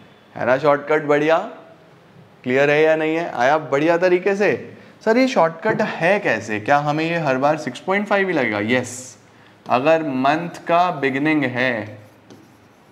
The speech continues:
तो हमेशा सिक्स पॉइंट फ़ाइव लगेगा।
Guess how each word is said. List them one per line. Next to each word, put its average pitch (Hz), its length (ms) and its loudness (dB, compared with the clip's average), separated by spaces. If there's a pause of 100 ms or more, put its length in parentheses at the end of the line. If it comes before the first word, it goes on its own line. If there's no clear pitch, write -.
(580)
तो 143 80 0 (100)
हमेशा 131 600 -2
सिक्स 139 240 -10
पॉइंट 120 300 -4
फ़ाइव 110 260 -4
लगेगा। 98 360 -6